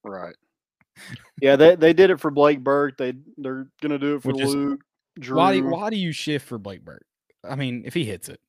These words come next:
Speaker 2: guys.
Speaker 1: Oh,
Speaker 2: <laughs>
Speaker 1: yeah.
Speaker 2: If he,
Speaker 1: I mean,
Speaker 2: <laughs> if he
Speaker 1: I think he
Speaker 2: hits it,
Speaker 1: sh-,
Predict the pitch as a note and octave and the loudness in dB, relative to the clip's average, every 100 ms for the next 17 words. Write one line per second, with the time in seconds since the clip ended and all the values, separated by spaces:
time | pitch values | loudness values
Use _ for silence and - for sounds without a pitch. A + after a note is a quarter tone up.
0 | _ _ _ F#2+ - - - _ _ _ | _ _ _ -20 -20 -20 -20 _ _ _
1 | _ _ F3 - G#3+ - - G3 G#3+ - | _ _ -10 -6 -8 -8 -6 -4 -2 -2
2 | C#3 - - D3 D3+ D3 D3 G3 F3 E3 | -4 -6 -6 -2 0 0 -2 -4 -6 -8
3 | - C3+ C3 D3 C3+ B2 A2+ A2 | -6 -2 0 0 -2 -6 -12 -14